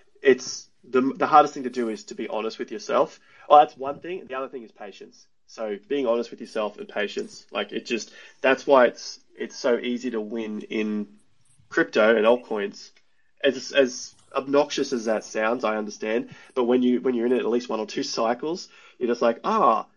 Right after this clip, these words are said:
I didn't realize how simple that was, but it's so hard to do in practice. Patience, be honest with yourself, stick to it, because the majority of people that come don't have any experience.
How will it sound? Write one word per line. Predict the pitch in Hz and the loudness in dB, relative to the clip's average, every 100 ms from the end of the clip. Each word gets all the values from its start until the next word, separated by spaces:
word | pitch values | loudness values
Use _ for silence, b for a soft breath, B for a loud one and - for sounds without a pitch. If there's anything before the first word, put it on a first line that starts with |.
| _ - | _ -4
I | 135 | -4
didn't | 127 156 151 | -4 -6 -4
realize | 135 135 123 | -2 0 -2
how | 123 110 | -4 -8
simple | - - 110 | -8 -8 -4
that | 120 120 | -2 -2
was, | 107 101 | -4 -6
but | - 131 120 | -4 0 0
it's | 117 | -2
so | - 123 | -2 0
hard | 113 110 | 0 -2
to | 110 | -4
do | 107 | -6
in | |
practice. | - 107 - - - | -4 -8 -6 -16 -2
Patience, | 131 127 135 123 - | 2 2 2 0 -4
be | - | -4
honest | 110 113 - | 0 0 -4
with | 117 | -10
yourself, | 110 117 107 - b b b | -4 2 2 0 b b b
stick | - 123 | -6 -2
to | - | 2
it, | 110 | 0
because | - 127 | 0 -2
the | 117 | 0
majority | 120 131 120 | 2 4 4
of | 110 | 2
people | 113 107 | -4 -6
that | 101 | -4
come | 160 135 107 98 _ _ | 4 4 2 -10 _ _
don't | 123 113 | -2 0
have | 117 | 0
any | 107 104 | -4 -4
experience. | - - 113 101 - - | -4 -4 -2 -2 -6 -16